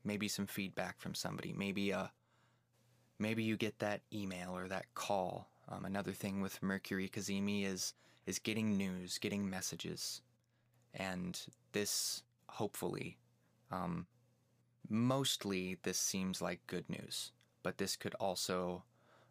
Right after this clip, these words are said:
um, expecting some sort of news, I think, is a good expectation here.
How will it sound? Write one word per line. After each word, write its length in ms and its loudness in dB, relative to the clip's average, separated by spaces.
um, 340 -2
expecting 560 0
some 200 0
sort 280 2
of 160 -4
news, 420 -4
I 60 -14
think, 240 -8
is 100 -2
a 60 -6
good 220 0
expectation 760 -8
here. 160 -16